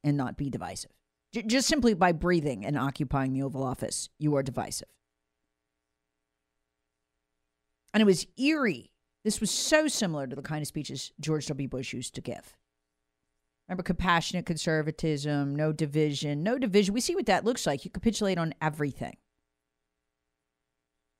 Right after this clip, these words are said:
So what was she doing? She was running, she's running for vice president. She's running against Tim Scott. He'll come out and give a speech like this, too. It'll sound a lot like hers because their donors are the same.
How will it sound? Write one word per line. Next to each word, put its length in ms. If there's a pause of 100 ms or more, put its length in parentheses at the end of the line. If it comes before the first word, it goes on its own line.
(720)
So 160
what 100
was 100
she 80
doing? 120
She 220
was 160
running, 220
she's 200
running 160
for 120
vice 320
president. 500
She's 160
running 240
against 420
Tim 160
Scott. 340 (1000)
He'll 160
come 160
out 140
and 60
give 120
a 40
speech 280
like 180
this, 160
too. 140
It'll 100
sound 220
a 20
lot 220
like 180
hers 320
because 300
their 100
donors 340
are 40
the 80
same. 320